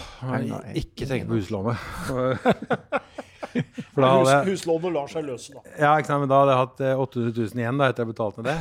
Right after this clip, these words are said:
Speaker 1: <laughs> Eh, jeg hadde nok, eh, reist over dammen, altså. Eh, og så hadde jeg nok, eh, forsøkt å spore opp en Dodge Charger nitten sytti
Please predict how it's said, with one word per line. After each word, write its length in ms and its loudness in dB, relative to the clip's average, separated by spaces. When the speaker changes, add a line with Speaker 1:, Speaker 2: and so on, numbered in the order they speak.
Speaker 1:
<laughs> 40 -20
Eh, 1160 -6
jeg 160 -8
hadde 340 -10
nok, 360 -12
eh, 1120 -6
reist 380 -8
over 240 -10
dammen, 400 -8
altså. 220 -10
Eh, 680 -10
og 120 -14
så 180 -12
hadde 180 -10
jeg 120 -12
nok, 260 -16
eh, 380 -8
forsøkt 480 -12
å 80 -8
spore 340 -10
opp 140 -16
en 100 -14
Dodge 380 -12
Charger 480 -12
nitten 420 -16
sytti 540 -18